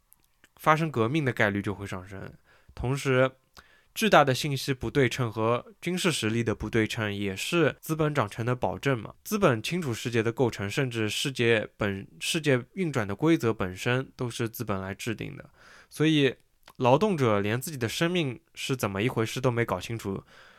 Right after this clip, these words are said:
战争的，连续的战争就只能让他们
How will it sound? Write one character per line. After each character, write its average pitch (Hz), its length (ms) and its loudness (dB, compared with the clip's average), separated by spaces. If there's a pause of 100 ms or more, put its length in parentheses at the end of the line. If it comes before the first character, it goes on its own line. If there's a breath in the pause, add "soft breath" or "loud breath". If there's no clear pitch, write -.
(120 soft breath)
战 147 180 2
争 143 180 2
的， 127 360 4
连 123 160 4
续 131 120 -2
的 156 80 4
战 131 200 2
争 123 120 0
就 127 120 0
只 113 180 -8
能 95 160 0
让 139 160 4
他 127 140 -4
们 110 360 0